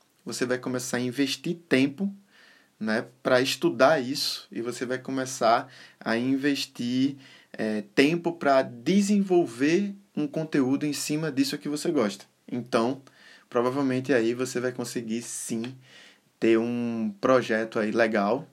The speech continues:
né, gerando conteúdo bacana e que ajuda as pessoas.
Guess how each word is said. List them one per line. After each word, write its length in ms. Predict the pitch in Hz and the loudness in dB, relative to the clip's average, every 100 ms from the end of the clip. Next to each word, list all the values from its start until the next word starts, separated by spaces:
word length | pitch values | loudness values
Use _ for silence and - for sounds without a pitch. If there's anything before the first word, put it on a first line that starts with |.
| _ | _
né, 280 | - 104 123 131 _ _ _ _ _ | -8 -6 -6 -12 _ _ _ _ _
gerando 440 | - 127 123 127 131 | -2 2 4 2 -2
conteúdo 460 | 135 131 120 110 | -4 -2 0 0
bacana 760 | 104 143 143 - 127 143 185 202 _ _ _ _ | 0 0 0 -4 -2 0 -2 -4 _ _ _ _
e 80 | - | -8
que 180 | 131 165 | 0 4
ajuda 360 | 175 151 151 165 | 4 4 0 -2
as 100 | - | -4
pessoas. 540 | 175 - 120 98 - | -6 -2 -2 -2 -8